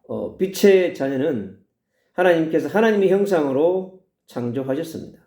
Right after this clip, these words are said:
그래서 우리가 영적인 존재이기 때문에 그렇습니다. 하나님께서 우리를요, 영적인 존재로 창조하셨습니다. 바로 그것이 이 땅에 있는 생명체,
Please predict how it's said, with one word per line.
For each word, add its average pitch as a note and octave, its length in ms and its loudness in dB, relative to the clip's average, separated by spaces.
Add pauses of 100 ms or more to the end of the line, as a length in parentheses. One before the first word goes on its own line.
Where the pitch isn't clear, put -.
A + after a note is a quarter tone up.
(1200)
그래서 D#3+ 220 2
우리가 D3 500 2 (300)
영적인 G#3 1000 0
존재이기 E3+ 480 2
때문에 F3 240 0
그렇습니다. A2 420 -4
하나님께서 E3 420 0
우리를요, D3 720 0
영적인 A3 560 0
존재로 C#3 920 -4 (180)
창조하셨습니다. A#2 1120 -10 (1300)
바로 C#3+ 160 4
그것이 F3 720 2 (280)
이 F3+ 160 -8
땅에 G3+ 400 2
있는 E3+ 280 0
생명체, D#3+ 760 -2